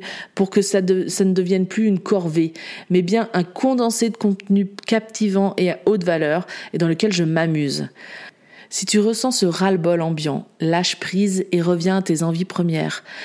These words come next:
L'algorithme te boudera peut-être, mais c'est pas grave.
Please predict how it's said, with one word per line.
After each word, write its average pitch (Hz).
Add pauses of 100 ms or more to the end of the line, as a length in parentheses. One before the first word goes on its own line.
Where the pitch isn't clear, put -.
(180)
L'algorithme 208
te 208
boudera 196
peut-être, 202
mais 160
c'est 170
pas 170
grave. 160